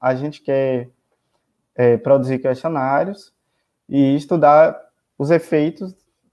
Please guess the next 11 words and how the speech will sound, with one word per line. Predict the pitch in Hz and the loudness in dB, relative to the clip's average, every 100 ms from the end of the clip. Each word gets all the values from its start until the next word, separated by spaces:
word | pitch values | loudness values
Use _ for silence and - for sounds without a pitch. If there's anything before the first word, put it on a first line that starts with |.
| _ - | _ -4
é, | 135 127 | -2 0
nas | 143 175 | -2 -4
pessoas | 196 196 170 160 180 - _ - | -6 -6 -4 -4 -4 -10 _ -8
a | 151 | -6
partir | 151 156 - 170 147 - - | -2 -4 -6 -6 -6 -8 -4
das | 143 151 | 0 0
próprias | - 127 131 - | -2 -6 -6 -12
pessoas. | - 160 - - - _ _ _ _ _ _ _ _ _ _ _ _ _ _ _ _ _ _ _ _ _ _ _ _ _ _ _ _ _ _ | -14 -16 -18 -20 -20 _ _ _ _ _ _ _ _ _ _ _ _ _ _ _ _ _ _ _ _ _ _ _ _ _ _ _ _ _ _
É | - 147 | -2 0
isso. | 127 - - - | -2 -6 -16 -2
Obrigado. | 131 131 123 117 - - | -2 0 0 -2 -4 -14